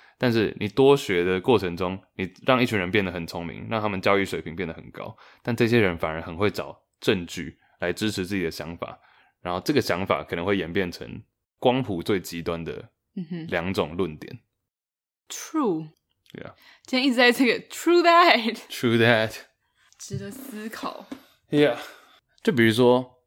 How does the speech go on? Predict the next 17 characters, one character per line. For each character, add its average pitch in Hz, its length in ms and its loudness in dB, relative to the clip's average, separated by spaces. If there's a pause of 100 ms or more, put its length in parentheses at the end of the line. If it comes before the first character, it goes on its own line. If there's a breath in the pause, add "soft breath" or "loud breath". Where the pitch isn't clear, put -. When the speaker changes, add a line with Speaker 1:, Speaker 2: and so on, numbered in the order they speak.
(220)
Speaker 1:
啊， 107 160 -8
前 165 160 2
几 156 60 4
天 135 140 4
不 117 80 0
是 123 80 4
那 135 80 2
个 120 60 0
骨 95 320 -4
癌 87 240 2
有 98 140 4
直 90 280 -6
播 92 280 -2
吗？ 90 300 -6
Speaker 2:
嗯。 - 340 -8 (300)
Speaker 1:
他 127 120 4
有 123 80 6